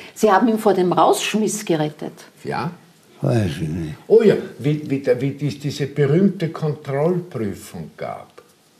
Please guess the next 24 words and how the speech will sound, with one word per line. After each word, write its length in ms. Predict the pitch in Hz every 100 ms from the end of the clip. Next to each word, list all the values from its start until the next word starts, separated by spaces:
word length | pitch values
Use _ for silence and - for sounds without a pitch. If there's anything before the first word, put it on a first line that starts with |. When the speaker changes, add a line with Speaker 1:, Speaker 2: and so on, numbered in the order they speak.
| _ _ _ _ _ _ _ _ _ -
Speaker 2:
Es 140 | -
gab 260 | 131 139 -
doch 140 | 165
so 140 | 170
nach 200 | 151 127 -
einem 140 | 117
halben 340 | 127 156 160
Jahr 220 | 139 143 160
an 140 | 165
der 100 | -
Koblenz, 600 | 123 - 175 165 151 139
also 140 | 76 - -
Koblenz, 400 | - 95 90 85 -
Gott 240 | 107 110
hab 160 | 104 101
ihn 120 | 90
selig, 240 | 143 139
aber 160 | 131 87
vielleicht 280 | - 71 -
gibt's 240 | 160 -
ihn 120 | 131
auch 120 | 127
noch, 180 | 202 214 - - -
ah, 180 | 147